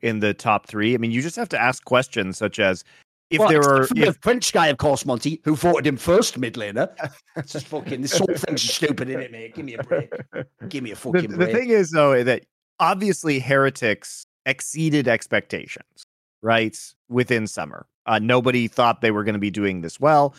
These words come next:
Speaker 1: So you, you have to have some feasible reason why Heretics was doing better, and they were able to make top four. So you're saying a top four team, you know, and we know that the reason was, like, Jankos and V T O. I would argue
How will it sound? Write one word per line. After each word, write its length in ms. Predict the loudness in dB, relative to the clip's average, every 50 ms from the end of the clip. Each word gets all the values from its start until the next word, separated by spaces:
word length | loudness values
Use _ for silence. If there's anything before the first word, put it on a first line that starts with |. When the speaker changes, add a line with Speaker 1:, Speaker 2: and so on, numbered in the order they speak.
| -16 -20 -20 _ _
Speaker 1:
So 120 | -4 -2 0
you, 160 | 0 0 0 -2
you 160 | -2 0 2 2
have 160 | 2 0 0
to 120 | -2 0 2
have 280 | 2 2 0 -2 -8
some 380 | -6 -2 0 2 2 2 -2 -4
feasible 680 | -6 -10 -10 -6 -6 -4 -4 -4 -2 0 0 0 0
reason 760 | -2 -2 -2 -2 -2 -2 -4 -4 -6 -8 -8 -8 -10 -14 -14 -16 -18 _
why 420 | -2 0 2 4 4 4 2 2
Heretics 760 | 2 2 2 2 2 0 0 -2 -4 -4 -4 -8 -16 -20 -20 _ _ _ _
was 400 | 0 2 2 2 0 -2 -8 -16 _
doing 460 | _ -2 0 0 0 0 -2 -4 -6 -8 -6 _
better, 420 | 0 0 0 0 -2 -6 -8 -12 _ _
and 180 | -4 0 2 2
they 60 | 4
were 140 | 4 4 2
able 300 | 2 2 0 0 0 -2
to 120 | -2 -2
make 220 | 0 0 0 -2 0
top 260 | 0 2 2 2 0
four. 460 | -6 -4 -2 0 0 0 -2 -4 -8 _ -20 -20 -20 _ _ -6
So 100 | -2 -2
you're 80 | -2
saying 240 | 0 0 -2 0 0
a 60 | 0
top 260 | 0 2 0 0 0 0
four 160 | 0 -2 -2
team, 480 | -2 -4 -4 -2 0 0 0 -2 -2 -6 -10 _ _ _ _ _
you 80 | 0
know, 140 | 0 0 2
and 140 | 0 0 2
we 100 | 2 2
know 220 | 2 2 2 2 2
that 160 | 0 0 0
the 100 | 0 2
reason 360 | 2 0 0 0 -2 -2 2
was, 300 | 2 2 2 2 2 0
like, 240 | 0 -2 -2 -2 _
Jankos 520 | 0 0 0 0 0 0 0 0 0 -4
and 100 | -6 -4
V 140 | -2 -2 -2
T 160 | -2 -2 -4
O. 40 | -2
I 160 | 0 0 2 2
would 120 | 2 2
argue 340 | 2 0 0 0 -4 -4